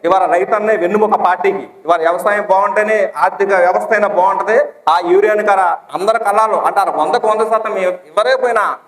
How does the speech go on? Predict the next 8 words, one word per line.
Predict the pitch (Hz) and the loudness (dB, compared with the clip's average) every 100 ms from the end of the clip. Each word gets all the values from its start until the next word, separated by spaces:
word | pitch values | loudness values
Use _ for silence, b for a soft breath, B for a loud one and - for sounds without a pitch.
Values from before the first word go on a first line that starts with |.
| _ - - | _ -4 -2
ఎంతో | 180 262 | 0 0
కొంత | 254 240 220 | 0 0 0
ఆరికి | 202 214 208 | 0 -4 -4
ఇచ్చి | 285 240 - - - _ | -2 -2 -4 -12 -20 _
పంపించిన | 190 190 214 202 | -4 -2 -4 -4
ప్రయత్నాల | 185 196 233 - 240 | 0 -2 -2 -2 -2
కారణం | 240 220 208 | 0 0 0
మేము | 190 151 - | 0 -2 -4